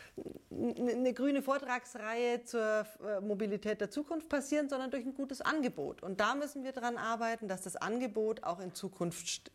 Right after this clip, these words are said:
stimmt. Und ich weiß, wovon ich spreche, weil ich wohne am äußersten Stadtrand, ähm,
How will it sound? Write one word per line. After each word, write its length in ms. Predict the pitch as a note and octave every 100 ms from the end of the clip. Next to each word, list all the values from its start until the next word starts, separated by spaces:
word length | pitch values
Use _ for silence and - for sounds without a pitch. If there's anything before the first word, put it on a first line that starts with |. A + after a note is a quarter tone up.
| -
stimmt. 340 | - A#3+ C#4
Und 160 | G#3+ G3+
ich 100 | F#3+
weiß, 280 | F#3 C4+ D#4+
wovon 260 | C4+ C4+
ich 100 | C4+
spreche, 300 | - C#4 D4
weil 140 | G3+ G3
ich 100 | F#3+
wohne 160 | G#3+
am 140 | G3 F#3
äußersten 460 | A3+ A3+ G3+ F#3
Stadtrand, 680 | - G#3 C4+ C4+ C4+ C#4+ C4+
ähm, 200 | A#3 A#3